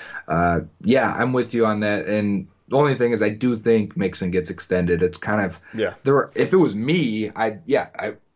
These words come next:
Speaker 1: I would draft J K, J K Dobbins or Clyde Edwards-Helaire when I get here in the third round, 'cause I think both are gonna be really, really good.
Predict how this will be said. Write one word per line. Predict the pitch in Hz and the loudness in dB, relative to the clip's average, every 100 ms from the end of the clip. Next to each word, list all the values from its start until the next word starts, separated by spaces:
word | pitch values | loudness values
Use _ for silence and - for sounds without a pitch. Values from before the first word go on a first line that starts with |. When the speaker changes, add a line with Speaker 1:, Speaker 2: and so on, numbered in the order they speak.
| _ | _
Speaker 1:
I | 117 135 | -2 -2
would | 123 | 0
draft | 117 110 | -2 0
J | 117 113 | 0 0
K, | 113 92 | -4 -2
J | 113 113 | 0 0
K | 107 | 0
Dobbins | 104 101 101 98 | 0 0 -2 0
or | 107 113 | 4 4
Clyde | 104 107 104 | 2 -2 0
Edwards-Helaire | 101 104 95 95 104 107 | 0 0 0 0 2 2
when | 90 | 0
I | |
get | 92 95 | -2 -2
here | 104 | 0
in | 95 | -2
the | |
third | 85 104 | 0 0
round, | 95 101 95 | 2 0 0
'cause | - | -2
I | |
think | 95 98 | -2 0
both | 107 104 101 | 2 2 2
are | |
gonna | 98 92 | 2 2
be | |
really, | 82 104 95 | 2 4 4
really | 82 95 95 87 | 2 2 2 2
good. | 98 92 85 | 4 4 2